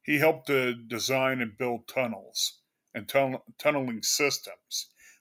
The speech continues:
where they could build underground, uh, bunkers and other, and, uh, other such things. And his father was a, uh, a World War Two vet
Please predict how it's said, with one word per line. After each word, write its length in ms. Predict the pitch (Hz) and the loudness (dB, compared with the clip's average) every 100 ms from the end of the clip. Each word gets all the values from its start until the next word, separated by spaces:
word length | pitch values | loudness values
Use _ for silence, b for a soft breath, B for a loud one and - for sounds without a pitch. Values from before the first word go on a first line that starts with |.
| - | -8
where 140 | 127 | -2
they 140 | 120 | -2
could 220 | 131 123 107 | -2 -4 -2
build 280 | 131 127 - | -2 -2 -6
underground, 760 | 131 113 123 127 120 113 107 - | -6 -4 -2 -2 -2 -4 -6 -8
uh, 440 | 117 117 110 104 107 - _ _ _ _ _ - | -2 2 2 2 -2 -10 _ _ _ _ _ -4
bunkers 680 | 113 143 143 139 143 131 127 | 2 2 2 -2 0 -2 -2
and 320 | 117 113 117 | -2 -4 0
other, 280 | 143 131 - 123 | 0 0 -4 -6
and, 400 | 123 117 113 117 _ _ - | -4 -2 -4 -8 _ _ -16
uh, 80 | - _ | -16 _
other 240 | - 151 - | -2 0 0
such 400 | - 123 107 - | 0 0 -2 -6
things. 600 | - 101 92 _ - - - _ _ _ _ _ b b b b b b _ _ 143 | -4 -6 -6 _ -6 -6 -8 _ _ _ _ _ b b b b b b _ _ 2
And 220 | 143 139 | 4 4
his 160 | 131 | 0
father 380 | - 147 160 175 | 4 6 8 6
was 340 | 160 143 117 135 | 4 4 4 4
a, 420 | 131 127 127 - 127 127 _ | 4 4 0 -4 -12 -18 _
uh, 440 | 127 127 120 117 - | -4 -2 -2 -4 -6
a 140 | 135 | -6
World 300 | 117 135 143 | -4 0 0
War 160 | 139 139 | 2 -2
Two 320 | - 165 165 | -2 -4 -2
vet 340 | 127 151 170 | 4 6 6